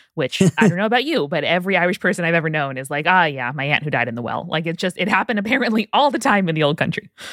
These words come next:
Speaker 2: You know, falling over, it's, it's a real danger. So the two people who wrote in about it, the first one just said, "You asked about folksy sayings. I grew up with a mom from Indiana who used criminantly." So maybe it's an Indiana, Michigan thing.
Speaker 1: Interesting.
Speaker 2: Um,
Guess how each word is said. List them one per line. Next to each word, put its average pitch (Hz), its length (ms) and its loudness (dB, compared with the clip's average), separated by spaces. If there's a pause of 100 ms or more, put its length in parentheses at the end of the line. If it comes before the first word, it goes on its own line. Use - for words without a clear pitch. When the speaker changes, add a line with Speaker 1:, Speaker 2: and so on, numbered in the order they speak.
Speaker 2:
You 165 120 0
know, 131 120 0
falling 175 380 4
over, 151 380 4 (120)
it's, - 460 -2
it's 135 240 2
a 143 40 2
real 143 160 2
danger. 123 440 -6 (280)
So 190 340 2
the 185 160 2
two 247 200 2
people 262 240 0
who 226 120 0
wrote 196 180 2
in 170 100 2
about 139 280 4
it, 131 120 0
the - 60 -4
first 202 280 -2
one 175 140 4
just 156 200 -2
said, 135 240 4 (280)
"You 135 160 4
asked 156 240 4
about 185 240 -2
folksy 214 360 0
sayings. 143 600 0 (320)
I 139 120 2
grew 147 140 6
up 147 60 0
with 170 120 0
a 160 60 4
mom 156 240 4
from 175 140 0
Indiana 170 520 4
who 139 100 2
used 139 420 0
criminantly." 131 920 0
So 123 160 2
maybe 120 320 2
it's 123 140 -4
an 117 120 -6
Indiana, 151 460 4
Michigan - 480 0
thing. - 300 -8 (240)
Speaker 1:
Interesting. 123 580 2
Speaker 2:
Um, - 60 -12